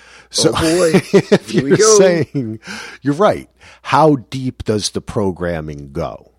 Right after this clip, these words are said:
Speaker 1: right? And when you,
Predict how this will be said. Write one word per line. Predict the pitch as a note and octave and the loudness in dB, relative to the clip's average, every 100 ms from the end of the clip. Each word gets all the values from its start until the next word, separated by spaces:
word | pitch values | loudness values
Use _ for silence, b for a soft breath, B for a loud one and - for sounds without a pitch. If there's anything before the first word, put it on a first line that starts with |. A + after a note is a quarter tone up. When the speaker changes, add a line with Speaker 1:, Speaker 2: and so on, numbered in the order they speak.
| _ - | _ -8
Speaker 1:
right? | D#2+ F2 A#2 _ _ _ _ b b b b b b _ | -6 -6 -8 _ _ _ _ b b b b b b _
And | - G#2 G2 F#2 F2 E2+ E2 - - _ _ _ _ _ _ _ _ _ _ _ _ - | -6 -4 -4 -6 -8 -12 -14 -18 -20 _ _ _ _ _ _ _ _ _ _ _ _ -6
when | G#2+ G#2+ | -4 -4
you, | G#2 G2 | -6 -10